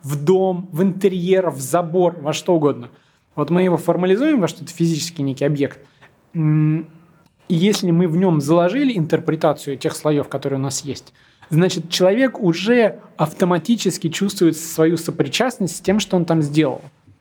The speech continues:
Как, с тем, что он, он видит, п-, он понимает на подсознательном уровне, потому что у него есть с детского сада заложены какие-то вещи ему родителей, а некоторые даже на генетическом уровне,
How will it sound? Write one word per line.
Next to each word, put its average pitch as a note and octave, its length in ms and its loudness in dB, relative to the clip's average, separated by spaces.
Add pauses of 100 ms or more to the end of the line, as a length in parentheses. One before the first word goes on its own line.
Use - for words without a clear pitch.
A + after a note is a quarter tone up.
Как, - 220 -4 (340)
с - 100 -2
тем, A3 160 0
что G#3+ 160 0
он, G#3 140 0
он F#3+ 140 4
видит, F3+ 420 0 (460)
п-, G#3 100 2 (200)
он G#3 240 0
понимает A3+ 600 0
на G3 140 2
подсознательном F#3+ 920 -2
уровне, G#3 400 2
потому C#3+ 240 -2
что - 140 -6
у - 20 -2
него D3+ 220 2
есть D#3+ 320 0
с C3+ 100 -6
детского D3+ 400 0
сада C#3+ 320 -2
заложены C#3 460 0
какие-то C#3 300 -6
вещи D3 260 0
ему C#3+ 220 0
родителей, D3+ 680 0
а D3 80 0
некоторые D3 480 2
даже C3+ 240 0
на C#3+ 60 -2
генетическом F#3+ 640 0
уровне, D3 320 0